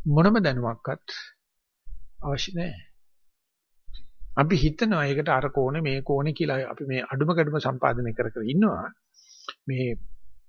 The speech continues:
ලෙඩේ සනීප කරන්න කෝඳුරු තෙල් කල හතයි පතයි ඕනේ කියලා කියනවා. පුදුමාකාර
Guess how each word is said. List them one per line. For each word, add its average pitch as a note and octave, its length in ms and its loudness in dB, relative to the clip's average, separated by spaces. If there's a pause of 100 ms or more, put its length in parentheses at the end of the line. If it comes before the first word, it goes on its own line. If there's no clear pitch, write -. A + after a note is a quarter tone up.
(1500)
ලෙඩේ C3 380 6
සනීප C3+ 300 2
කරන්න C#3 360 2
කෝඳුරු D3 380 2
තෙල් C#3+ 160 2
කල D#3 200 0
හතයි C#3+ 340 2
පතයි D3 360 0
ඕනේ D#3+ 260 2
කියලා G3 220 0
කියනවා. A3+ 420 -2 (1400)
පුදුමාකාර F#3 720 4